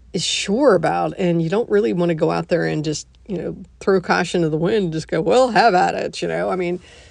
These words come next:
I don't think that's a very good idea either. Um, but I don't know. So w-, we'll see. We'll see. But like I say, I, I, I try to stay optimistic. I'm just, I'm excited about the virtual race, um, 'cause I've got four teammates and I,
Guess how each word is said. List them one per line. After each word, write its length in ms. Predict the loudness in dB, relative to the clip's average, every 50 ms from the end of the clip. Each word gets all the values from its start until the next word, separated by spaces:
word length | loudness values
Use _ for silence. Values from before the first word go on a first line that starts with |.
| -20 _ -8
I 40 | -6
don't 140 | -4 -2 -2
think 100 | 0 0
that's 220 | 0 0 0 0
a 40 | 0
very 220 | 0 2 2 2
good 120 | 2 2 2
idea 400 | 0 0 -2 -2 -2 -2 -2 -4
either. 600 | -2 0 2 4 4 4 4 2 0 -2 -4 -6 -4 -4
Um, 440 | -2 -2 -2 -2 -4 -6 -8 -12 -14 -18 -20 -20 -20 -20 -20 -20 -20 -20 -20 _ _ -4
but 260 | 0 0 0 0 -2 -8 -18 _ _ -16 -12 -8
I 60 | -4
don't 140 | -2 0 0
know. 240 | 2 2 0 0 -2
So 220 | -4 -2 0 2
w-, 200 | 2 0 -2 -4 -8
we'll 240 | -6 0 2 2 2
see. 320 | 4 2 2 2 2 2
We'll 160 | 0 0 0
see. 360 | 0 0 -2 -2 -2 -2 -4 -2
But 280 | 0 0 0 0 -2 -8 -20 -20 -20 -14 -2 0
like 120 | 2 4
I 100 | 4 2
say, 280 | 2 2 2 4 4 4
I, 260 | 4 2 4 4 4
I, 60 | 4 4
I 100 | 2 0
try 260 | 0 2 2 2 4
to 120 | 4 2 0
stay 200 | 2 4 6 6
optimistic. 640 | 6 4 2 0 2 2 2 0 0 -2 -4 -4 -4
I'm 120 | -2 -2
just, 200 | -4 -4 -6 _ -20 -20 -20 -20 -14 _
I'm 80 | -2 0
excited 420 | 0 0 2 4 4 6 4 4
about 240 | 4 4 4 4 4
the 80 | 2 2
virtual 500 | 4 4 2 2 2 2 4 4 4 4
race, 720 | 4 4 4 4 2 2 0 -4 -8 -10 -10 -12 -12 -14 -8 -4
um, 340 | -2 -2 0 -2 -2 -4 -8
'cause 240 | -10 -6 -4 -2 0 2
I've 120 | 0 2
got 240 | 2 0 0 0 -2 _ -8
four 240 | -4 -2 0 0 -2
teammates 800 | -2 0 0 2 4 4 6 6 6 4 2 -2 -6 -6 -4 -2
and 160 | 0 0 0
I, 300 | 0 0 0 -2 -2